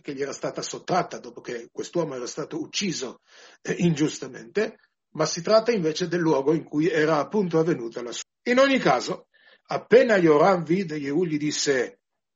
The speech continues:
"Rechi pace, o Yehu?" E questi rispose: "Quale pace può esistere fra noi finché durano le fornicazioni di tua madre Isabel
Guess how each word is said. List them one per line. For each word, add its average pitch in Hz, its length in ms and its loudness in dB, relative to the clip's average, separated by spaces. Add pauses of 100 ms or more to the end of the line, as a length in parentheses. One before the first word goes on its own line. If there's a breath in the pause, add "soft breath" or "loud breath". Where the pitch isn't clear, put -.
(140)
"Rechi 220 440 0
pace, - 520 -6
o 139 140 -8
Yehu?" 120 420 -8
E 147 100 -10
questi - 340 -6
rispose: 196 680 -2 (300 soft breath)
"Quale 247 460 2
pace 220 460 0
può 160 180 -2
esistere 151 640 -4
fra 113 240 -12
noi 202 340 -4
finché 160 420 -8
durano 196 420 -2
le 147 140 -4
fornicazioni 156 1040 -4
di 160 100 -6
tua 147 180 -8
madre 147 360 -6
Isabel 175 760 -2